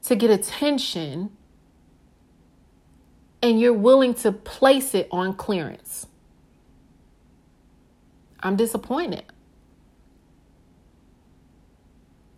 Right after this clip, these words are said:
And when I say I'm disappointed, I'm not saying it from a high and mighty place. I'm saying I'm disappointed because our generation has become such individualists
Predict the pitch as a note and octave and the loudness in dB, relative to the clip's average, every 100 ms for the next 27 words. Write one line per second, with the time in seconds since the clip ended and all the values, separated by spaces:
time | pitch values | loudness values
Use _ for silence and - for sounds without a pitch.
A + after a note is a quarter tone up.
0 | _ _ _ _ _ _ _ - G3 A3+ | _ _ _ _ _ _ _ -2 2 4
1 | A#3+ C4 C4+ A#3+ A#3 A3 A3 F#3+ - B3 | 4 4 4 4 4 2 0 -2 -2 0
2 | E4 A#3 G3 F3+ - - - - A3+ C#4 | 2 2 0 -2 -10 -20 -20 -2 0 4
3 | C4+ A#3+ - A#3 C4 A3+ F#3+ - F#3+ F#3 | 2 2 0 0 0 0 -2 -2 -2 -2
4 | - G3+ G3 E3+ D#3+ C#3 B2+ - A3 E3+ | -2 0 0 -2 -4 -6 -6 0 2 2
5 | D3+ - G3+ A3 B3+ A#3 G3+ F#3+ G3 F3 | -4 -4 -4 -2 -2 0 0 0 -2 -4
6 | - A#3 C4 A#3 F3+ F#3 - F#3 F3+ - | -4 -2 0 0 -2 -6 -2 0 -2 -6
7 | - - - - A3 B3+ A3+ G#3+ G#3+ A#3+ | -20 -20 -4 4 6 6 2 2 4 2
8 | A#3 G3+ G3 F3+ F#3+ - G#3+ F#3 F3+ - | 0 -2 -2 -2 -6 -4 -2 -2 -2 -6
9 | - - A#3+ A#3+ - A3 G3+ F3+ F#3 G#3 | -4 2 2 2 -2 -2 0 2 2 2
10 | B3 C4+ C#4 D4+ D4+ - | 2 2 2 0 -2 -8